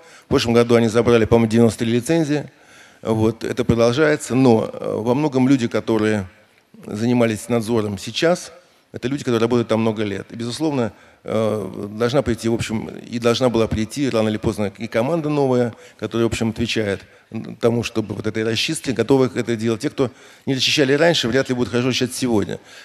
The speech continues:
Поэтому то, что вот рано или поздно в надзорном блоке должны быть, м, изменения, было совершенно неизбежно.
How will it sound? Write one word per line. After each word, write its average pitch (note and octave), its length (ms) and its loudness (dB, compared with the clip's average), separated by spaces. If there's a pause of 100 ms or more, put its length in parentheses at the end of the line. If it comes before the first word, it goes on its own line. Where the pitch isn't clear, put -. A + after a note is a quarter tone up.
(100)
Поэтому A#2+ 260 0
то, D3 120 2
что B2+ 140 0
вот B2+ 120 -2
рано B2+ 240 2
или B2 100 2
поздно A2 280 0
в A2 40 4
надзорном A#2 360 2
блоке A2 260 0
должны A2 260 -2
быть, G#2+ 260 -4
м, F#2 420 -10
изменения, C3 480 2
было A#2 160 0
совершенно A2+ 280 -2
неизбежно. D3 600 0